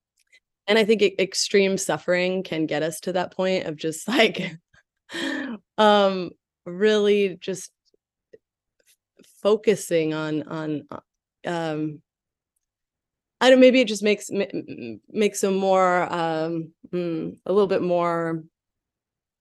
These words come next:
the, the resonance of even our unspoken prayers within us, maybe it makes those a little louder or something, you know?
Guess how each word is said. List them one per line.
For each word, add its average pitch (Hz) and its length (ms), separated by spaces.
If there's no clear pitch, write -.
the, 214 220
the 220 160
resonance 208 580
of 185 120
even 190 200
our 180 120
unspoken 190 640
prayers 165 320
within 160 260
us, 160 220
maybe 170 220
it 156 80
makes 160 220
those 165 200
a 160 40
little 165 180
louder 151 440
or 156 60
something, 147 480
you 156 100
know? 156 260